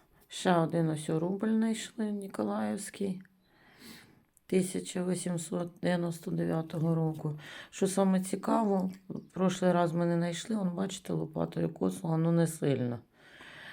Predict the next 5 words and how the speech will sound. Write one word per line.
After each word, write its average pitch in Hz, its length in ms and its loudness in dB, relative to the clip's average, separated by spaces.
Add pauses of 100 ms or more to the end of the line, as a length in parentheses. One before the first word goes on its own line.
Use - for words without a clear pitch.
(220)
Це 185 280 4
у 180 160 4
нас 170 280 4
Олександр 165 680 2
Третій. 196 680 2